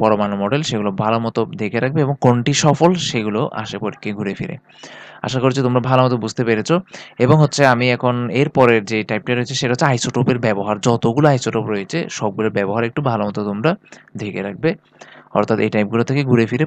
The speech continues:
পরীক্ষায় প্রশ্ন আসে। তো আমি যদি এই টাইপ থেকে একটু ধ-, ধরে দিই তোমাদের তাহলে একটু বুঝতে অসুবিধা, বুঝতে সুবিধা হবে। খেয়াল করে দেখো এখানের মধ্যে গ নাম্বার উদ্দীপকের ওয়াই মৌলের গড় আপেক্ষিক পারমাণবিক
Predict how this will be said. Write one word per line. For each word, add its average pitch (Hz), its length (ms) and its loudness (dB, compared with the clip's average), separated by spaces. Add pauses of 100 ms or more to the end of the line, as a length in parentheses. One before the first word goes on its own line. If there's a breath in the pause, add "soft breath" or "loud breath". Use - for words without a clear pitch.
(100)
পরীক্ষায় 98 380 -2
প্রশ্ন 98 220 -6 (120)
আসে। 98 160 -10 (420 loud breath)
তো - 120 -4
আমি 131 140 4
যদি 151 140 6
এই 139 60 4
টাইপ 120 160 2
থেকে 135 160 0
একটু 135 160 2
ধ-, 131 160 -4
ধরে 139 220 6
দিই 135 160 -2
তোমাদের 110 340 0
তাহলে 107 220 0
একটু 113 200 -8
বুঝতে 107 240 -6 (100)
অসুবিধা, 123 340 0 (360)
বুঝতে 113 280 -4 (200)
সুবিধা 127 380 2
হবে। 123 140 2 (1300 loud breath)
খেয়াল 175 220 10
করে 143 180 10
দেখো 135 160 6 (300)
এখানের 151 300 2
মধ্যে 160 200 4 (160)
গ - 20 8 (140)
নাম্বার 120 220 2 (100)
উদ্দীপকের 127 600 2 (120)
ওয়াই 120 260 6 (120)
মৌলের 123 280 2 (140)
গড় 113 180 8 (160)
আপেক্ষিক 151 440 -4
পারমাণবিক 104 520 0